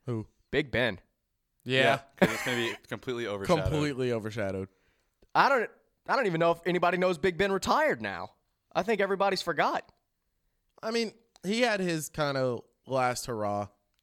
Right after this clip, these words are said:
Speaker 3: And
Speaker 1: at
Speaker 3: his was,
Speaker 1: Heinz Field
Speaker 3: he kinda
Speaker 1: in
Speaker 3: had
Speaker 1: week
Speaker 3: his thing
Speaker 1: eighteen.
Speaker 3: prior to the playoffs.
Speaker 1: Yeah. His, he, everyone knew coming in this was his last season. This was his, his last hurrah. So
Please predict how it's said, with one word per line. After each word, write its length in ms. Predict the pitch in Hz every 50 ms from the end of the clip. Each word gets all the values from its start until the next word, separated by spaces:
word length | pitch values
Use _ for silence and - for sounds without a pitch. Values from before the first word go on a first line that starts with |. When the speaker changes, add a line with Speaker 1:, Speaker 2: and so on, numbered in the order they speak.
| _ _ _ _ _ _ _ _ -
Speaker 3:
And 80 | 131 120
Speaker 1:
at 100 | 127 127
Speaker 3:
his 140 | - -
was, 80 | - 127
Speaker 1:
Heinz 240 | 123 117 113 110 -
Field 400 | - 120 117 117 117 113 110 - _
Speaker 3:
he 160 | _ - 156 151
kinda 200 | - 190 160 139
Speaker 1:
in 60 | 139
Speaker 3:
had 80 | 131
Speaker 1:
week 120 | 127 110 -
Speaker 3:
his 100 | 131 123
thing 40 | 117
Speaker 1:
eighteen. 320 | 113 110 123 120 120 123 - _ _
Speaker 3:
prior 460 | - - 117 104 101 101 101 95 95
to 360 | 90 - - 98 95 92 90 87 _ _ _ _
the 60 | - 95
playoffs. 520 | - 107 95 90 87 90 90 - - - _ _ _ _ _ _
Speaker 1:
Yeah. 300 | - 139 139 120 104 110 - _ _ _ _ _ _
His, 360 | - 170 190 196 196 - - _ _
he, 320 | - 147 160 214 226 196 - _ _ _ _ _ _ -
everyone 500 | 143 180 196 240 247 233 220 208 170 147
knew 160 | 143 147 143
coming 300 | 139 - 143 135 127 120
in 200 | 113 101 95 95
this 160 | 95 95 -
was 120 | - 101 101
his 120 | 101 85
last 240 | 78 62 53 - -
season. 220 | - - - - _ _ _ _ _ _ _ _ _ -
This 160 | 135 135 120
was 120 | 123 113
his, 240 | 123 127 120 107 110
his 240 | - 123 131 120 110
last 340 | 110 120 113 107 107 - -
hurrah. 300 | 117 98 78 58 50 - _ _ _ _ _ _ _ _ _ _
So 400 | - - 139 135 127 117 - -